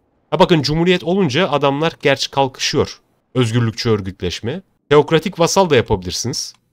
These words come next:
Ama özgürlükçü örgütleşme dışında cumhuriyet vasalları çok daha iyi. Bunu feshettim. Tamam.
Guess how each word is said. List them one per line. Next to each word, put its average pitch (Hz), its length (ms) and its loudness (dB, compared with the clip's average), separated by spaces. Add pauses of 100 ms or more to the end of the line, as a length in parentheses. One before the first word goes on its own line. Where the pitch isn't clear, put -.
(120)
Ama 185 180 4
özgürlükçü 185 540 2
örgütleşme 143 640 0
dışında 147 480 -2 (400)
cumhuriyet 170 420 2
vasalları 143 440 -2
çok - 300 -2
daha 107 200 -2
iyi. 80 140 -10 (360)
Bunu 165 100 -2
feshettim. 156 520 0 (2500)
Tamam. 127 160 0